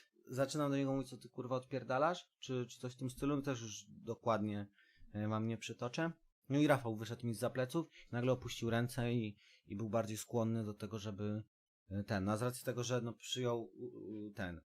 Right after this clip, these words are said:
przyjął, y, pozycję bojową, y, no to Rafał mówi: "No to dawaj, wychodzimy, nie? Dawaj, wychodzimy". Nie, nie, nie, nie, nie, nie. Koniec końców spierdolił do domu. Mm, ja jako porządny obywatel Rzeczypospolitej Polskiej,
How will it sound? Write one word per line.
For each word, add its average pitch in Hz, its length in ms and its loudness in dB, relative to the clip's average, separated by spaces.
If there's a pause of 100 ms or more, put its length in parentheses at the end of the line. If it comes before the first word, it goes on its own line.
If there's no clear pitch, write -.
(100)
przyjął, 101 560 -2 (500)
y, - 40 -20 (420)
pozycję 127 400 0
bojową, 120 440 4
y, - 1000 -14 (380)
no 123 100 -2
to 170 100 -4
Rafał 139 260 2
mówi: 131 240 2
"No 185 60 -2
to 320 80 -4
dawaj, 131 240 6
wychodzimy, 120 480 -2
nie? 139 200 -4 (380)
Dawaj, 98 180 2
wychodzimy". 92 460 -6
Nie, 220 160 8
nie, 247 180 6
nie, 196 160 -4 (120)
nie, 180 100 0
nie, 160 200 -2 (120)
nie. 113 80 -6 (440)
Koniec 135 220 0
końców 123 300 -4
spierdolił 120 460 -2
do 110 100 0
domu. 120 320 0 (340)
Mm, 107 260 0
ja 113 60 2
jako - 180 -2
porządny 110 340 -2
obywatel 104 520 0
Rzeczypospolitej 104 680 -6
Polskiej, 104 580 -2